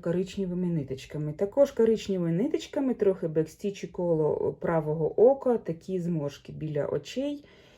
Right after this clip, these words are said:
які додають тепла і добра, саме виразу обличчя Санти. В принципі, результатом я залишилася задоволена.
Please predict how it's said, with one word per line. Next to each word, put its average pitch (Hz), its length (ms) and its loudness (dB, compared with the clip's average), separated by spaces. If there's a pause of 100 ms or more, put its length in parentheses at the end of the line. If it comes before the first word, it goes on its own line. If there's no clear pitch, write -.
(140)
які 175 340 -2
додають 170 840 -2 (720)
тепла 196 580 4
і 214 120 2
добра, 170 560 4 (140)
саме 208 340 -2
виразу 170 440 0
обличчя 156 460 -4
Санти. 135 500 -12
В - 60 -18
принципі, 285 440 0
результатом 208 640 4
я 175 220 0
залишилася 170 640 -4
задоволена. 262 760 6